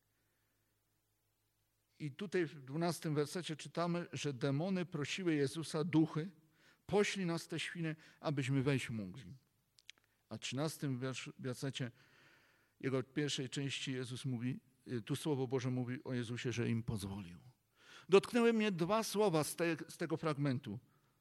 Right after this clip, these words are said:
Prosiły, a Jezus pozwolił. One nie mogły żądać od Jezusa. One mogły jedynie błagać i prosić, a Jezus nie musiał pozwolić. Tutaj mamy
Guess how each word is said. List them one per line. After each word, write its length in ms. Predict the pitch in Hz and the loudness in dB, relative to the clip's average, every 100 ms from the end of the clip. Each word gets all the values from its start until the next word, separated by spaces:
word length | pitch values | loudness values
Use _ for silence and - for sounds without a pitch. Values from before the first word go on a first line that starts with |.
| _ _ _ _ _ _ _ | _ _ _ _ _ _ _
Prosiły, 720 | - 156 139 - 220 131 107 123 - _ _ _ _ _ _ _ _ _ _ - | 0 4 4 2 2 0 0 -4 -10 _ _ _ _ _ _ _ _ _ _ -6
a 120 | 110 | -2
Jezus 460 | 110 101 107 - - _ _ - | 0 -2 -6 -8 -10 _ _ -10
pozwolił. 560 | 107 104 95 73 62 - _ _ _ _ _ _ _ - - | -6 -4 -6 -8 -12 -18 _ _ _ _ _ _ _ -20 -8
One 200 | - 180 | 2 8
nie 120 | 185 190 | 10 10
mogły 280 | 226 233 | 10 8
żądać 680 | 165 165 151 120 107 - - - | 8 6 0 -4 -8 -10 -10 -10
od 100 | 117 | -6
Jezusa. 520 | 120 123 - 87 98 - - - | -6 -6 -8 -8 -10 -14 -20 0
One 200 | 160 147 | 2 4
mogły 200 | 139 139 | 4 2
jedynie 300 | 131 139 135 | 2 2 2
błagać 420 | 123 139 139 131 | 4 2 2 -2
i 60 | 143 | -4
prosić, 520 | 147 139 - - - - _ - - | -6 -6 -8 -14 -16 -18 _ -20 -6
a 100 | 127 | 0
Jezus 280 | 131 127 120 | 2 0 0
nie 100 | 123 | 0
musiał 300 | 117 - 117 | 0 -2 -6
pozwolić. 760 | 113 104 104 95 - - - - _ _ _ _ _ _ _ _ _ _ _ _ _ _ _ _ _ _ _ _ _ _ _ - - - _ _ _ _ | -8 -10 -10 -12 -12 -12 -12 -14 _ _ _ _ _ _ _ _ _ _ _ _ _ _ _ _ _ _ _ _ _ _ _ -20 -20 -20 _ _ _ _
Tutaj 320 | 185 208 185 | 8 8 6
mamy 360 | 180 190 185 | 4 2 0